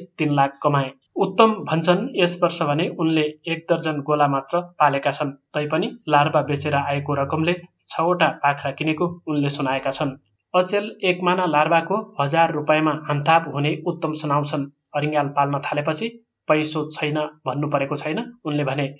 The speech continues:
घर खर्च मज्जाले चलेको छ। गोर्खा, तनहुँको आँबु खैरेनी लगायतका होटलले लार्वाका लागि अग्रिम अर्डर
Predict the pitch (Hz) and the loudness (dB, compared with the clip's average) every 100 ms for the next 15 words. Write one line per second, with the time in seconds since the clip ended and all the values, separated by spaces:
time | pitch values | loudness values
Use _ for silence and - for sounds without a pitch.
0 | _ 135 147 147 151 147 147 135 147 147 | _ -2 0 0 -2 0 0 0 -2 0
1 | 139 139 151 147 160 190 220 - _ _ | -2 0 -2 -2 -2 0 -2 -4 _ _
2 | 139 165 175 185 202 202 _ - 156 170 | 0 2 4 2 0 -2 _ 0 2 2
3 | 190 185 143 - 156 170 170 160 156 160 | 0 -2 -2 0 0 0 -4 -4 -2 -2
4 | 147 143 151 151 156 135 147 156 170 175 | -2 0 0 0 -2 -2 -2 0 0 -2
5 | 170 - 151 151 156 170 151 151 147 143 | -6 2 4 4 2 2 2 0 -4 -8
6 | _ _ 156 156 170 180 180 _ _ 151 | _ _ 0 2 0 -2 -6 _ _ 2
7 | 151 160 | 4 2